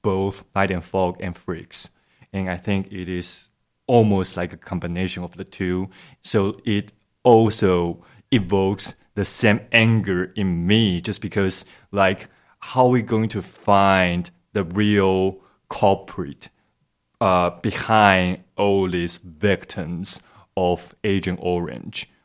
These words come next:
It's a little bit like, um, Night and Fog in that sense, like, how are we going to find the true murderers behind this tragedy?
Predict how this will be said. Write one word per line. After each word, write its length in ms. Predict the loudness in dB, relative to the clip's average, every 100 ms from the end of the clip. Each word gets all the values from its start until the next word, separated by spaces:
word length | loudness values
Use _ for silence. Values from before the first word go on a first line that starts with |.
| _ _
It's 240 | -2 -2 -2
a 80 | 2
little 380 | 4 6 6 6
bit 260 | 4 2 2
like, 480 | 2 0 -4 -18 _ _ _ _
um, 640 | 4 6 6 4 0 -4 -8 -20 _ _ _ _ _ _ 4
Night 200 | 6 6
and 120 | 4
Fog 220 | 0 0
in 120 | 0
that 160 | 2 2
sense, 400 | 0 0 -2 -2
like, 160 | -4
how 300 | -6 0 4
are 40 | 4
we 80 | 4
going 200 | -2 -4
to 100 | -6
find 840 | -10 _ 2 4 4 0 -4 -6
the 80 | -8
true 840 | -8 -8 -6 -4 -2 -2 -2 -4 -8 -16 -4
murderers 760 | 0 2 2 0 -4 -6 -8 -6
behind 880 | -6 -6 -4 0 2 4 2 -2 -8 _ _ _
this 300 | -6 -4 -6
tragedy? 800 | -8 -4 -2 0 -2 -10 -14 -20